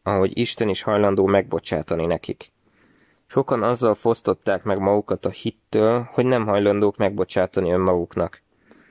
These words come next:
Folyamatosan a bűntudat állapotában tartják magukat, és ez megrabolja a hitüket. Figyeljük meg, mit ír Jakab levelének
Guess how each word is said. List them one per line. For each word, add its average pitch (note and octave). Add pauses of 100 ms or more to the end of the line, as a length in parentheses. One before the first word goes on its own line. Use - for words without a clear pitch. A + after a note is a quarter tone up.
(300)
Folyamatosan A#2
a G#2
bűntudat G#2+
állapotában F#2
tartják F#2+
magukat, G2+
és -
ez G#2+
megrabolja G2+
a -
hitüket. - (1600)
Figyeljük B2+
meg, G#2+
mit G#2+
ír G#2
Jakab G2+
levelének F#2+